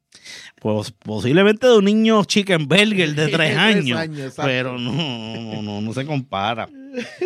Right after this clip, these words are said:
Speaker 1: Pues miren, eh, Gaby, esto va a
Speaker 2: Ajá.
Speaker 1: ser, mira, Ave María, qué fino. ¿Tú sabes dónde va a ser el festival este año? Al frente del estacionamiento del centro de gobierno.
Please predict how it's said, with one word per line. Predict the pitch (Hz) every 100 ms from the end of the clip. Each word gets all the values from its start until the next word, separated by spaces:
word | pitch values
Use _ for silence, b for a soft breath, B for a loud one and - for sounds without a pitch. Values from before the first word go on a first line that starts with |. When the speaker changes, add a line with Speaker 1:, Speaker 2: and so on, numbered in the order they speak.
| -
Speaker 1:
Pues | - 147
miren, | 151 196 220 175
eh, | 156 156 147 143 127
Gaby, | 185 226 220
esto | 156 151
va | 139
a | 208
Speaker 2:
Ajá. |
Speaker 1:
ser, | 196 208 214 233 - b b b
mira, | - 127 156
Ave | - 104 120 113
María, | 101 104 104
qué | - 120
fino. | 117 - 117 110 107 95 - _ -
¿Tú | 123
sabes | 156
dónde | 165 160 156
va | 156
a |
ser | 156 160
el | 156
festival | 165 147 156 156 160
este | 147 143 160
año? | 175 165 127 104 b b b -
Al | 147 147
frente | 127 156 202 180 196
del | 185 170 160
estacionamiento | 143 151 - 160 147 131 135 202 214 202 185
del | 147
centro | - 185 202 196
de | 180
gobierno. | 165 147 143 151 139 127 104